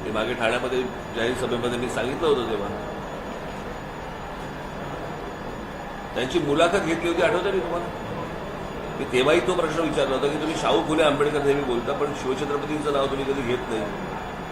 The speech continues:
म्हणजे शिवछत्रपतींचं नाव घेतल्यामुळे मुसलमानांची मतं जातात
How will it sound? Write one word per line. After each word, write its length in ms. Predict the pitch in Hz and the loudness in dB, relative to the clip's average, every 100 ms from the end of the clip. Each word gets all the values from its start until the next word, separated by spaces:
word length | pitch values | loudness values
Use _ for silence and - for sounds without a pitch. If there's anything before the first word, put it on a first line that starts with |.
| - - - - - - - - - - - - - - - - - - - - - - - - - - - - - - - - - - - - - - - - - - - | -8 -8 -8 -8 -6 -8 -8 -8 -8 -8 -8 -6 -6 -6 -6 -6 -6 -6 -6 -8 -6 -6 -6 -6 -8 -8 -8 -8 -8 -8 -8 -8 -8 -8 -8 -8 -8 -8 -8 -8 -8 -8 -6
म्हणजे 180 | - 120 | -2 0
शिवछत्रपतींचं 720 | 120 131 139 139 139 143 139 139 | 2 2 2 2 2 0 0 2
नाव 220 | 127 135 | 4 4
घेतल्यामुळे 600 | 120 123 131 131 131 127 | 2 0 0 4 4 2
मुसलमानांची 640 | 120 113 131 127 127 123 | 0 -2 0 2 0 -2
मतं 220 | 123 117 | -2 0
जातात 340 | 123 113 117 | 0 2 2